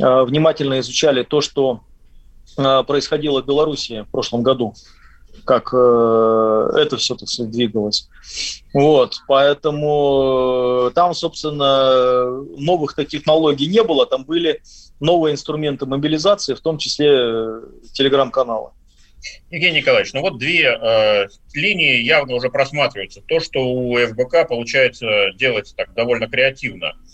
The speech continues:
Speaker 2: Первое – это кино снимать. Да, мы уже два видели, значит, э, таких блокбастера. Вот, может быть, третье
Speaker 1: Но
Speaker 2: снимут.
Speaker 1: без Навального кино уже чё-то не получается.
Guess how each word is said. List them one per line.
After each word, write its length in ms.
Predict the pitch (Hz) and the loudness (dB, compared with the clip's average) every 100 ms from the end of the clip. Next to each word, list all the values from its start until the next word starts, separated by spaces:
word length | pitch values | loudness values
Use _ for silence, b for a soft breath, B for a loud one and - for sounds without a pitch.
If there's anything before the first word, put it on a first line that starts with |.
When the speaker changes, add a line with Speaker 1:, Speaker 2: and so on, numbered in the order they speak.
| B B B - | B B B -4
Speaker 2:
Первое – 480 | 151 156 143 135 127 | 0 2 4 2 2
это 280 | 127 131 120 | -2 -4 -8
кино 320 | 147 156 214 | -6 -6 -6
снимать. 380 | - 113 92 - _ _ - - - - - _ - | -6 -6 -6 -8 _ _ -20 -20 -20 -20 -20 _ -2
Да, 200 | 123 139 | 0 2
мы 140 | 117 | 0
уже 180 | 123 139 | 0 0
два 240 | 135 131 107 | 0 2 2
видели, 460 | 110 98 90 87 98 | -2 -6 -8 -10 -12
значит, 340 | 92 95 92 - 107 | -14 -14 -14 -12 -4
э, 320 | 95 95 90 | -2 0 -2
таких 260 | 107 101 101 | -4 -6 -2
блокбастера. 640 | 127 127 120 - 95 82 - - B B B | 0 2 2 0 -6 -8 -8 -20 B B B
Вот, 380 | 120 120 113 - | -2 0 0 0
может 240 | 117 123 | -2 -2
быть, 120 | 107 110 | -2 -2
третье 320 | 160 185 147 | 0 0 2
Speaker 1:
Но 100 | 156 | 2
Speaker 2:
снимут. 140 | 170 175 | 2 2
Speaker 1:
без 40 | |
Навального 500 | 214 226 226 208 190 | 4 4 4 4 0
кино 280 | - 208 208 | -2 0 0
уже 200 | 180 185 | 0 -2
чё-то 160 | 196 190 | -6 -6
не 80 | 190 | -4
получается. 840 | 202 202 208 170 127 - 120 104 | -2 -2 2 2 2 -2 -16 -18